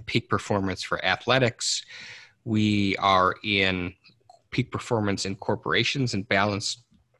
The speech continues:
for employees in large corporations. We also are in addiction and recovery and trauma. So we play in a lot of different areas for sure.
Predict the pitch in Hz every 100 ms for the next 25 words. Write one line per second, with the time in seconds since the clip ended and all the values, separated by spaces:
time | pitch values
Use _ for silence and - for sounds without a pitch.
0 | _ - - - 107 95 - 101 98 123
1 | 117 95 90 87 - - - - 104 107
2 | 113 101 98 98 - - - - - -
3 | 110 104 98 - 101 104 - 90 90 87
4 | 98 98 104 - 101 - 104 98 - -
5 | 110 120 113 110 101 - _ - 117 -
6 | 147 151 85 - _ _ _ _ _ -
7 | - - - 139 - 147 131 110 95 90
8 | 104 - 92 92 80 - - - - -
9 | 95 71